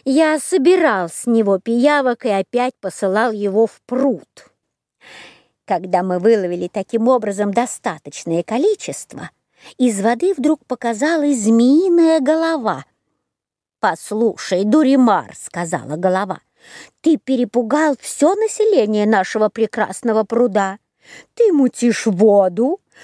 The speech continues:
ты не даёшь мне спокойно отдыхать после завтрака. Когда кончится это безобразие?» Я увидел,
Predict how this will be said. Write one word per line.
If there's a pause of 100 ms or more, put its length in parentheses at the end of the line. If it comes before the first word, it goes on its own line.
(180)
ты
не
даёшь
мне
спокойно
отдыхать
после
завтрака. (680)
Когда
кончится
это
безобразие?» (1080)
Я
увидел,